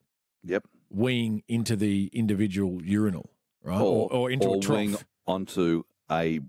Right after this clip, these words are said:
Speaker 1: stainless steel wall,
Speaker 2: A stainless
Speaker 1: basically,
Speaker 2: steel wall. And
Speaker 1: with a
Speaker 2: sometimes
Speaker 1: trough
Speaker 2: if
Speaker 1: at the bottom of it.
Speaker 2: and sometimes if it's really cold and you're the first person to wee on that stainless steel wall, it will buckle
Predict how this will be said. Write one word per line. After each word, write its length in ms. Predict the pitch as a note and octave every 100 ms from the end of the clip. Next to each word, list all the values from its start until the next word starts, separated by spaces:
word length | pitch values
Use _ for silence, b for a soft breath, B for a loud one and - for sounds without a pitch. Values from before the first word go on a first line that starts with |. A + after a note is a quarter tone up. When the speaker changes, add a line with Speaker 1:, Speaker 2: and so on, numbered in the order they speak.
| _ _ -
Speaker 1:
stainless 400 | - F#2 F2 D#2
steel 300 | - E2 D2+
wall, 400 | D#2+ E2+ G#2+ F2+
Speaker 2:
A 40 | -
stainless 400 | - D3 D#3 C3
Speaker 1:
basically, 60 | D3
Speaker 2:
steel 140 | C3
wall. 300 | A2+ C#3+ D3
And 80 | A#2+
Speaker 1:
with 80 | -
a 40 |
Speaker 2:
sometimes 180 | F#3 F#3
Speaker 1:
trough 120 | D3 C3
Speaker 2:
if 60 |
Speaker 1:
at 60 | F2
the 80 | D#2
bottom 260 | F#2+ G#2+
of 120 | D2
it. 40 | -
Speaker 2:
and 80 | B2+
sometimes 360 | F3 F3+ C#3+
if 120 | A#2+
it's 100 | A2+
really 340 | G#2+ B2+ C3+ A2+
cold 540 | - C#3 C#3+ F2+ G#2+
and 100 | -
you're 140 | A#2+ A#2+
the 60 |
first 280 | - B2+ A2
person 280 | A2+ A2 G#2+
to 80 | G2+
wee 280 | G2 A#2 C#3
on 140 | A2
that 140 | G2 -
stainless 420 | - F#2+ F2+ E2+
steel 200 | - F#2
wall, 380 | E2+ E2+ G2 A#2+
it 60 | B2+
will 160 | A#2+ G2+
buckle 560 | E2+ B2 - A2+ D2+